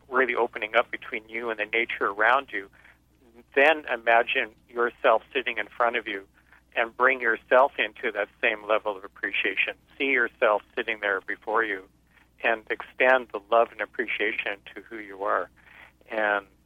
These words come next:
uh, and I, I think you would find something really interesting in that experience. And then when you get that sense of appreciation really, really opened up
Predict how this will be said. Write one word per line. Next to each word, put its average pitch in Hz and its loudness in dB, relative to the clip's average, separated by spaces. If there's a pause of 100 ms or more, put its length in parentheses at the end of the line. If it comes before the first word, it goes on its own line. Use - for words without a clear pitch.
(100)
uh, 107 -2 (280)
and 104 -10 (140)
I, 120 -2
I 110 2
think - -14
you 117 -10
would - -12
find 107 0
something 104 -4 (100)
really 98 -8
interesting - -8
in 98 -10
that 98 2
experience. 151 2
And 113 -4
then 120 2
when 117 -2
you 110 -6
get 127 2
that 107 4 (100)
sense 113 0
of 113 -6
appreciation 113 -2
really, 110 -2
really 110 -2
opened 107 -4
up 104 2